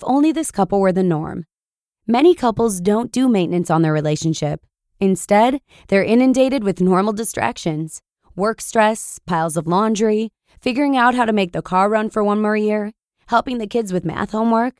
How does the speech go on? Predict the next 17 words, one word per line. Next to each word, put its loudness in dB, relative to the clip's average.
The 0
list 0
goes -2
on 2
and 0
on. -6
The 0
erosion 4
of 2
their 2
relationship -2
occurs -2
slowly 2
and -4
steadily 0
over 0
time. -4